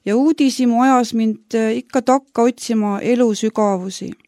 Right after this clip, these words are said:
Tihti vaatasin õhtuti tähistaevast ja ootasin, et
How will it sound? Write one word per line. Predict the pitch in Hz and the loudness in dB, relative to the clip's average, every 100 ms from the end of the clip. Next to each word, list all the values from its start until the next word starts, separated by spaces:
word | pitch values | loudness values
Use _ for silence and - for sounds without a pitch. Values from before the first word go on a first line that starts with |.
| _ _ _ _ _ _ _ _ _ _ _ _ _ - | _ _ _ _ _ _ _ _ _ _ _ _ _ 0
Tihti | 330 359 311 | 2 2 0
vaatasin | 269 269 262 226 226 | 4 2 2 -2 0
õhtuti | 269 277 214 202 202 | 0 0 -6 -6 -2
tähistaevast | 247 294 269 233 254 247 240 233 - - _ _ _ | 0 2 0 -2 -2 -2 -2 -4 -8 -16 _ _ _
ja | - | 0
ootasin, | 277 294 - 226 226 | 2 2 -2 -4 -4
et | 208 | -4